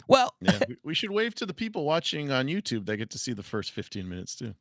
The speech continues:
Speaker 1: First
Speaker 2: Hello,
Speaker 1: fifteen
Speaker 2: YouTube.
Speaker 1: minutes on YouTube, too. There's a YouTube show, so you can see some of the nonsense, and you can see my background and,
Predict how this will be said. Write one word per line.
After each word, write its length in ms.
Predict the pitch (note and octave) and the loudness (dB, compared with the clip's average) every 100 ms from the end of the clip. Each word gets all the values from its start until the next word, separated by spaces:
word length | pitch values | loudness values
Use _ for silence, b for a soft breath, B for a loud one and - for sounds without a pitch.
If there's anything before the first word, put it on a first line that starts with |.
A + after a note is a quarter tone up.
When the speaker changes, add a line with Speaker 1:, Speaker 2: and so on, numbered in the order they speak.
| _ - | _ -12
Speaker 1:
First 240 | - A#3 - | 2 4 4
Speaker 2:
Hello, 100 | C4 | 2
Speaker 1:
fifteen 280 | - B3+ B3 | 2 2 2
Speaker 2:
YouTube. 20 | |
Speaker 1:
minutes 300 | B3+ B3 F#3+ | 2 0 2
on 180 | A#3+ B3 | 0 2
YouTube, 520 | B3 A#3 A3+ A3+ F#3+ | 2 4 4 4 4
too. 240 | A#3 A3+ | 4 4
There's 260 | G3 F#3+ F3 | 6 6 8
a 60 | F3+ | 6
YouTube 460 | F#3+ A3 G#3 G3+ | 6 4 4 4
show, 180 | F3 G3 | 6 6
so 100 | F#3 F3+ | 6 6
you 20 | |
can 100 | D#3+ | 4
see 260 | - G#3 F3+ | 4 4 4
some 200 | - D3 | 4 4
of 60 | |
the 80 | C#3 | 6
nonsense, 540 | C#3+ C#3 C3+ C#3 C#3 | 6 8 6 6 4
and 80 | C#3+ | 6
you 60 | C#3+ | 4
can 100 | C3 | 4
see 160 | - C#3+ | 4 6
my 220 | B2+ B2 | 8 8
background 640 | B2+ B2 A#2+ B2+ A#2+ A#2+ | 8 8 8 6 8 6
and, 180 | A#2 A2+ | 6 4